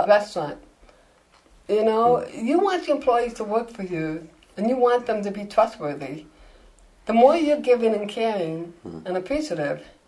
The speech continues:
Speaker 1: the more they're gonna, it's, what you give is what you're gonna get.
Speaker 2: Hmm.
Speaker 1: That's all there is to it.
Speaker 2: It's a law of the universe.
Speaker 1: Yeah.
Speaker 2: Not just the law for good bosses.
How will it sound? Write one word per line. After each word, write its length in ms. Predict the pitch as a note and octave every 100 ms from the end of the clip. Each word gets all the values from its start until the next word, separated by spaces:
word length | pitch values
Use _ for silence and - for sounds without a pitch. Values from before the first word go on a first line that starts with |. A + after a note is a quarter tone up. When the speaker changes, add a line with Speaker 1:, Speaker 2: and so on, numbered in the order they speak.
| _ _ _ -
Speaker 1:
the 120 | F#3+
more 260 | G#3+ C#4
they're 120 | C4 A#3+
gonna, 200 | A#3 A3
it's, 220 | E3+ - - - _ _
what 320 | G3+ D#4 -
you 100 | F4
give 260 | A3 C#4 C#4+
is 120 | -
what 160 | G#3+ G#3
you're 80 | G#3
gonna 160 | F3+
get. 340 | E3 D3+ - - -
Speaker 2:
Hmm. 180 | D#2
Speaker 1:
That's 160 | - G#3
all 140 | B3+
there 120 | B3 A3+
is 120 | A3
to 200 | - D3
it. 180 | - - - -
Speaker 2:
It's 140 | -
a 40 | F2+
law 200 | D#2+ D#2
of 60 |
the 60 | D#2
universe. 560 | E2 F#2+ D#2 E2 - - -
Speaker 1:
Yeah. 240 | D4+ C4 - - - - -
Speaker 2:
Not 160 | E2+ E2
just 200 | E2+ -
the 60 | D#2
law 180 | D#2+
for 160 | D#2 D#2
good 240 | D2+ D#2
bosses. 560 | - D#2 E2+ D#2+ D#2 -